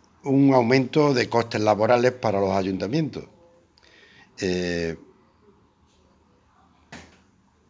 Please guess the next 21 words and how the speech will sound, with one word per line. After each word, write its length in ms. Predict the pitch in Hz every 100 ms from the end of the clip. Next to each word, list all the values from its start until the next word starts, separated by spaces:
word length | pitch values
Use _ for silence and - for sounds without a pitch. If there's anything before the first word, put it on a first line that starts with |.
| _
por 140 | - 117
eso 420 | 147 117 139 175 - _ _ _
es 120 | 110
necesaria 920 | 107 120 127 127 123 120 127 135 139
una 220 | 120 117 117
revisión 760 | 123 113 110 123 135 185 190 _ _ - - - -
y 120 | - 110
un 180 | 117
ajuste 500 | 123 - 147 143 147
de 100 | 123
estos 240 | 123 - 110
planes 600 | - 123 131 147 160 143
a 80 | 110
la 120 | 107
nueva 260 | 104 110
realidad. 500 | 107 104 98 87 78 - _ _ _ _ - _ - - - - 92 87 -
Todo 260 | 107 110
ello 400 | 123 131 139 180
con 140 | - 110
el 80 | 104
objetivo 800 | 98 98 107 110 120 151 -